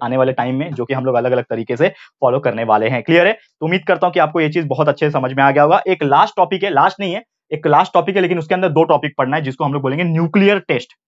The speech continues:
बहुत मजेदार टॉपिक है। तो न्यूक्लियर टेस्ट क्या है? अब आप जानते होंगे न्यूक्लियर टेस्ट का मतलब आपको अच्छे तरीके से पता होगा, लेकिन इसको थोड़ा सा ध्यान से सुनना। न्यूक्लियर टेस्ट,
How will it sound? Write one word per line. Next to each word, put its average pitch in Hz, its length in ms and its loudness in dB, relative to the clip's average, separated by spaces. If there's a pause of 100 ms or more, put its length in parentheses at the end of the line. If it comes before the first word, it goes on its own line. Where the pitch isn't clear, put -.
बहुत 143 200 0
मजेदार 151 320 2
टॉपिक 117 300 -6
है। 98 60 -8
तो - 440 -18
न्यूक्लियर 226 520 0
टेस्ट 208 240 -2
क्या 120 140 -2
है? 95 140 -8 (160)
अब 139 120 0
आप 170 120 2
जानते 147 280 2
होंगे 185 260 -2
न्यूक्लियर 156 340 -2
टेस्ट 160 220 0
का 170 80 2
मतलब 151 300 2 (1120)
आपको 156 180 0
अच्छे 147 180 0
तरीके 170 260 0
से 170 100 0
पता 147 220 2
होगा, 156 160 4
लेकिन 156 220 -4
इसको 151 260 -10
थोड़ा 175 180 -4
सा 196 80 -6
ध्यान 131 280 -4
से 151 100 -8
सुनना। 117 240 -4
न्यूक्लियर 208 500 2
टेस्ट, - 180 2